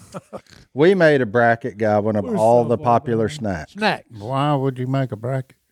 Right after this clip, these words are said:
Speaker 1: Just
Speaker 2: To see
Speaker 1: to
Speaker 2: which snack's the best.
Speaker 3: We wanted to know, uh, what everybody would think, what seed they would be.
Speaker 1: Yeah. You know, like college basketball has March Madness.
Speaker 4: No, I didn't know
Speaker 1: You,
Speaker 4: that.
Speaker 1: d-, are you even somewhat aware of that?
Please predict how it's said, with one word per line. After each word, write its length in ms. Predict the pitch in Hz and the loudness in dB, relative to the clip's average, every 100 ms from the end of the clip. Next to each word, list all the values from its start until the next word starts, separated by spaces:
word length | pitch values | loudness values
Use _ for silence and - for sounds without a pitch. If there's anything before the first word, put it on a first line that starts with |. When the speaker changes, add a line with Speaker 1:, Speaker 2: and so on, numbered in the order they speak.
| - | -10
Speaker 1:
Just 240 | 151 202 - | -2 -2 2
Speaker 2:
To 80 | 170 | 2
see 80 | |
Speaker 1:
to 60 | 220 | 4
Speaker 2:
which 160 | 233 233 | 2 2
snack's 480 | - 185 190 - | -2 -2 -2 -2
the 100 | 233 | -2
best. 520 | 233 311 311 - - 156 | 2 2 2 -4 -12 -4
Speaker 3:
We 100 | 175 | 2
wanted 320 | 196 220 208 | 4 4 2
to 120 | 214 | 0
know, 420 | 202 190 202 196 - | 2 4 6 4 0
uh, 80 | 180 - _ _ | -6 -10 _ _
what 180 | 180 190 | -2 2
everybody 400 | 180 185 175 180 | 2 2 2 2
would 120 | 175 - | 2 -2
think, 340 | 175 185 - | -4 -6 -8
what 240 | 175 170 | -12 -12
seed 380 | - 208 208 143 | -8 -4 -4 -6
they 140 | 151 131 | -8 -8
would 220 | 113 101 | -8 -12
be. 200 | 107 - _ _ | -14 -16 _ _
Speaker 1:
Yeah. 240 | 139 156 76 _ _ _ _ _ _ _ _ _ _ _ _ _ _ | 2 4 4 _ _ _ _ _ _ _ _ _ _ _ _ _ _
You 120 | 160 | 2
know, 160 | 185 151 | 6 6
like 180 | 131 127 | 4 2
college 340 | 151 151 127 | 4 4 4
basketball 580 | 127 139 131 127 135 127 | 4 4 2 0 2 4
has 200 | 127 117 | 4 2
March 260 | 117 123 120 | 2 0 2
Madness. 520 | 123 120 117 110 - _ _ 120 | 2 2 0 -6 -12 _ _ -14
Speaker 4:
No, 100 | 110 | -10
I 100 | 113 | -8
didn't 220 | 117 113 | -8 -8
know 100 | 113 | -2
Speaker 1:
You, 200 | 123 139 | 4 4
Speaker 4:
that. 160 | 98 110 | 2 0
Speaker 1:
d-, 100 | - | 2
are 80 | 117 | 4
you 300 | 123 135 107 _ | 6 6 4 _
even 320 | 127 131 107 95 | 0 2 2 0
somewhat 480 | - 123 120 123 | 2 4 6 4
aware 300 | 120 120 120 | 4 4 2
of 100 | 113 | 2
that? 260 | 120 113 104 | 0 -2 -2